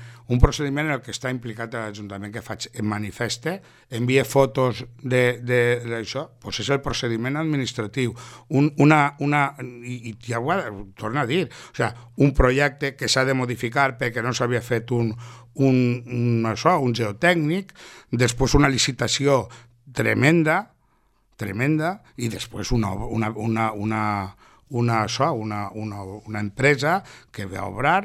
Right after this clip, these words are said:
en una baixa d'un vint-i-cinc per cent, en, en el, en un moment en què els materials havien pujat, una barbaritat, i, i va fer lo que va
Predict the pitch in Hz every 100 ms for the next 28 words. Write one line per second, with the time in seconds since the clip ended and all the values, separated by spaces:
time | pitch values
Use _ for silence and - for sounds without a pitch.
0 | 147 110 110 110 110 104 117 - 110 113
1 | 113 117 123 120 135 156 139 190 208 220
2 | - - - 104 107 101 98 110 104 104
3 | 110 110 117 123 120 127 120 113 110 113
4 | 113 117 117 113 117 127 131 160 170 196
5 | 196 - - - 120 127 123 127 135 143
6 | 147 196 226 - 101 92 95 92 98 98
7 | - 123 143 123 101 98 90 104 127